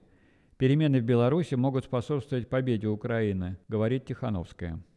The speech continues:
Один из основателей финского объединения белорусов и его руководитель Кирилл Кириллов считает, что приезд белорусской оппозиции в Финляндию благотворно повлияет на положение его соотечественников в стране.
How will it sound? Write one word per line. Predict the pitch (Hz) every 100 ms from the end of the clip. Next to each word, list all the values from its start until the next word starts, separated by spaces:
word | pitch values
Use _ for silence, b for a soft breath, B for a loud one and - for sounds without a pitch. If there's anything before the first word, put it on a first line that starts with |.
| _ _ _ b -
Один | 123 165 160
из | 135
основателей | 123 143 143 139 131 123
финского | 117 147 131 - 117
объединения | 113 123 131 123 117
белорусов | 107 113 139 170 - 113
и | 120
его | 123 135
руководитель | 127 - 123 127 123 117 104
Кирилл | 131 131 120
Кириллов | 117 120 143 175 165 -
считает, | - 151 - 143 117 107
что | -
приезд | 120 139 151 -
белорусской | 139 135 143 131 -
оппозиции | 117 127 123 123 - 110
в |
Финляндию | 123 123 151 135
благотворно | 110 123 151 160 151 127
повлияет | 123 120 123 123 117 113 -
на | 113 110 107 104 -
положение | 117 120 120 127 120
его | 120 120
соотечественников | 123 113 - 131 - - 120 117 113 110
в |
стране. | - 117 117 104 90